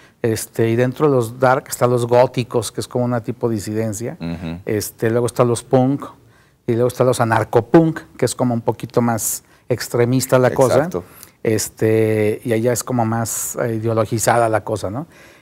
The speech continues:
Speaker 1: Eh, tenemos, eh, los emos, que también tienen su, su,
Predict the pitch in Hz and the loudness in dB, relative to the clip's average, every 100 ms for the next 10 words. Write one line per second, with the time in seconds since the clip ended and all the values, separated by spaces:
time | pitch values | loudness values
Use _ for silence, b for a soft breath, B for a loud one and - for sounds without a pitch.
0 | b 117 113 113 113 110 110 104 101 113 | b -2 0 0 0 0 0 -2 -2 -2
1 | 117 131 135 - - 127 117 110 107 110 | 0 0 -2 -6 -4 -2 -2 -4 -6 -4
2 | 113 - 147 143 143 165 - - 123 104 | -6 -4 0 2 2 -2 -6 -8 -4 -4
3 | - 113 113 120 123 113 98 - b b | -4 -4 -2 -2 -2 -4 -8 -12 b b
4 | b _ 120 120 117 - 92 87 - 98 | b _ -2 0 -4 -6 -8 -10 -10 -10
5 | 92 85 | -10 -14